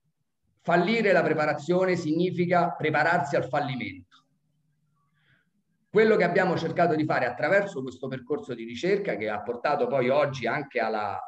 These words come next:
predisposizione di una, di una demo, è stato quello di lavorare nell'ottica di un rafforzamento di quella raccolta informazioni che diventa tanto determinante per il successo del negoziato.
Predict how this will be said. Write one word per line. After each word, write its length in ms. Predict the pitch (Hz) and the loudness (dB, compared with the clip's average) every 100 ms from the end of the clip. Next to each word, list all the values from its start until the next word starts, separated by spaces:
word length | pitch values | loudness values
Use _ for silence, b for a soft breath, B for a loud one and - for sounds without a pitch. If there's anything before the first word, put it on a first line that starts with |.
| - _ | -16 _
predisposizione 1000 | - 180 165 - 139 143 156 220 151 107 | -4 -2 -2 -6 -8 -6 -4 -2 -2 -2
di 80 | 117 | -6
una, 400 | 117 113 107 104 | -6 -8 -10 -12
di 100 | - | -10
una 160 | 131 131 | -4 0
demo, 500 | 180 139 113 92 - _ _ _ _ _ _ _ _ _ _ _ | 2 2 -2 -10 -16 _ _ _ _ _ _ _ _ _ _ _
è 80 | 143 | -6
stato 320 | 139 196 202 | 0 2 4
quello 320 | 202 240 247 | 6 8 8
di 160 | 185 175 | 4 2
lavorare 800 | 151 151 170 196 226 226 220 - _ _ _ _ _ _ _ _ _ - | 2 4 6 6 6 4 2 -6 _ _ _ _ _ _ _ _ _ -4
nell'ottica 840 | 147 170 180 214 214 - 220 214 190 | 2 4 6 6 4 0 0 2 2
di 100 | 170 | 2
un 140 | 151 | 2
rafforzamento 920 | 139 139 151 165 175 170 196 214 196 | 0 -2 -2 -2 0 0 0 -2 -2
di 120 | 156 | -2
quella 240 | 143 160 143 | 0 0 0
raccolta 440 | 135 - 175 170 | -2 0 -2 -2
informazioni 880 | 127 - 131 139 139 139 175 202 185 | -6 -6 -6 -6 -6 -2 -2 0 -4
che 160 | 131 110 | -6 -6
diventa 520 | 139 143 117 - 101 | -4 -4 -4 -8 -6
tanto 400 | 165 180 175 143 | -2 -2 -2 -4
determinante 960 | 123 123 123 139 165 190 180 196 196 _ | -4 -4 -4 -4 -2 -4 -4 -6 -8 _
per 160 | 135 | -8
il 140 | 135 135 | -6 -6
successo 540 | 143 - 143 139 147 | -8 -4 -4 -4 -6
del 160 | 127 120 | -6 -6
negoziato. 640 | 110 104 - 90 73 - | -8 -10 -14 -14 -14 -16